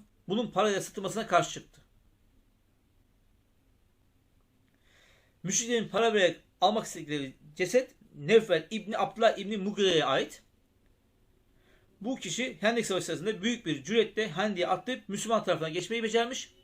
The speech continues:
Ancak hemen öldürülmüş. Mekkeliler onun cesedini para vererek satın almak istemişler. Resulullah sallallahu aleyhi ve sellem,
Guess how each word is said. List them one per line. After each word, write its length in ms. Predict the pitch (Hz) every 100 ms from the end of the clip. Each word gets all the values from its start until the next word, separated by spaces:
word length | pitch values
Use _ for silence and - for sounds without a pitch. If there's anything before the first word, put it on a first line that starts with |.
| _ _ _ _ _
Ancak 360 | 226 220 208 -
hemen 300 | 226 247 220
öldürülmüş. 640 | 190 160 151 165 254 - _ _ _ _ _ _ _ _ -
Mekkeliler 520 | 262 254 196 165 151
onun 200 | 214 233
cesedini 440 | 202 165 180 233 - _ _ _ _
para 240 | 208 240 214
vererek 180 | 240
satın 180 | 214 214
almak 280 | 202 165 151 -
istemişler. 480 | - 143 120 220 262
Resulullah 720 | 220 - _ _ _ - 214
sallallahu 220 | 226 220
aleyhi 80 | 180
ve 40 |
sellem, 220 | 208 226